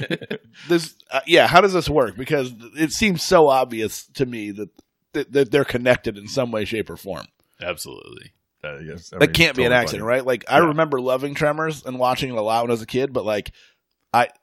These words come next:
Speaker 2: was that a thing when it came out? Everyone's like, "Oh, these are the ones from Dune."
Speaker 1: They might be like, "Well, we have these puppets already. Let's just reuse 'em
Speaker 2: <laughs> Maybe.
Speaker 1: for
Speaker 2: That,
Speaker 1: another movie and
Speaker 2: that
Speaker 1: do
Speaker 2: I
Speaker 1: s-,
Speaker 2: can
Speaker 1: and make
Speaker 2: buy.
Speaker 1: seven of those." Yeah, who knows?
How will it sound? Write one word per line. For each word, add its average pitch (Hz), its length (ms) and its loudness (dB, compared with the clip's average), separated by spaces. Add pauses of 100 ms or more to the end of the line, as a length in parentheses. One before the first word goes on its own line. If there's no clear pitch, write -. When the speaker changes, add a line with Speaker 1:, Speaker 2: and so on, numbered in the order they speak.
(200)
Speaker 2:
was 131 160 -2
that 139 160 4
a 123 40 -2
thing 147 280 0
when 156 100 -6
it 120 60 -6
came 131 240 -2
out? 131 200 2
Everyone's 127 260 -6
like, 117 180 -6
"Oh, 151 200 6
these 165 160 0
are 156 80 2
the 143 100 -2
ones 147 220 -4
from 113 200 -10
Dune." 127 360 -4 (240)
Speaker 1:
They 127 160 0
might 135 180 0
be 147 80 -4
like, 110 240 0 (140)
"Well, 123 120 0
we 127 140 -2
have 170 260 0
these 127 180 -4
puppets - 460 -4
already. 87 380 -2
Let's 123 220 -2
just 143 260 -6
reuse 139 420 2
'em 95 160 -6 (260)
Speaker 2:
<laughs> 107 60 -4
Maybe. 214 540 6
Speaker 1:
for 127 340 -2
Speaker 2:
That, 160 120 10
Speaker 1:
another 139 200 4
movie 117 320 2
and 98 60 2
Speaker 2:
that 170 140 8
Speaker 1:
do 214 60 6
Speaker 2:
I - 20 6
Speaker 1:
s-, 202 80 2
Speaker 2:
can 143 100 0
Speaker 1:
and 123 80 0
make 123 140 6
Speaker 2:
buy. 92 40 -2
Speaker 1:
seven 127 280 0
of 113 80 -4
those." 123 260 -4
Yeah, 87 240 -4
who 98 140 -6
knows? 87 340 -10